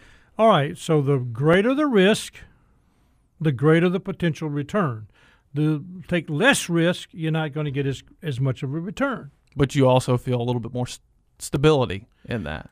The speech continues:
Speaker 1: We, you know, Scott, we were talking to someone recently, uh, in the office that, that had never invested in stocks. Now, he, he mentioned the fact that he had a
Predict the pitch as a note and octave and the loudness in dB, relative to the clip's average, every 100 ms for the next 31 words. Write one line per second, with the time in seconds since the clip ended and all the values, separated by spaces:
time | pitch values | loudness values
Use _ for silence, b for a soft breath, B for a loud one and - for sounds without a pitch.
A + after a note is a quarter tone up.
0 | - C#4 C#4 B3 B3+ C4 A#3+ G#3 F3+ - | -14 -10 -8 -10 -12 -6 -2 -2 -2 2
1 | A3+ G#3 A#3 G3+ - F#3+ F#3 E3 F3+ E3+ | 2 2 0 -2 2 0 0 -4 -4 -2
2 | D#3+ D3 F3 E3+ F#3+ E3+ D#3+ D#3 D#3+ E3+ | -2 0 0 0 -4 -2 0 0 -4 -6
3 | E3 D3 D3 D#3 D3+ D3+ D#3+ D3+ D3+ - | -6 -4 -4 -4 -2 0 0 0 -4 -6
4 | D3+ D3+ _ D#3+ D#3+ _ _ G#3+ E3+ C#3+ | -8 -10 _ -10 -10 _ _ -8 -8 -4
5 | F3+ A3 G#3 G3+ E3 F3+ - E3+ D#3 C#3 | -2 2 2 2 0 -2 -2 -6 -6 -6
6 | - E3+ C3 - - E3+ D3+ - b b | -2 -2 -2 -4 -6 -4 -4 -8 b b
7 | - F#3+ F#3+ G#3+ E3 F3+ D#3+ C#3+ G3 C4 | -10 -8 -8 -10 -6 -6 -6 -10 -14 -4
8 | G3 A3 - F#3+ F3 F#3+ F#3 F3+ E3 D#3+ | 0 2 0 -4 -2 -2 -2 -4 -6 -2
9 | D#3+ E3+ | -2 -2